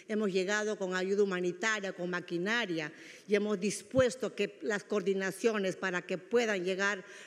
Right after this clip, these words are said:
los cisternas, los tanques cisternas para sacar el agua estén llegando a los lugares de Tumbes, de Piura, de La Libertad y Lambayeque. Ayer domingo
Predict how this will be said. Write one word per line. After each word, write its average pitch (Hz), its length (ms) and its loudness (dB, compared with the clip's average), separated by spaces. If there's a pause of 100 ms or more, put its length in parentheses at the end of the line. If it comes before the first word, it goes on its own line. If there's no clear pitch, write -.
(160)
los 190 300 2 (200)
cisternas, 208 680 2
los 196 140 2
tanques 220 340 0
cisternas 208 520 -2
para 180 200 -4
sacar 190 360 -2
el 202 160 2
agua 233 340 0 (300)
estén 214 440 4
llegando 185 600 0 (340)
a 190 120 0
los 185 160 2
lugares 180 560 2
de 165 120 2
Tumbes, 180 540 0
de 170 120 0
Piura, 185 520 2
de 175 160 -2
La 180 160 -2
Libertad 170 580 0 (1500)
y 196 120 2
Lambayeque. 165 840 -2 (280)
Ayer 240 340 2
domingo 247 720 4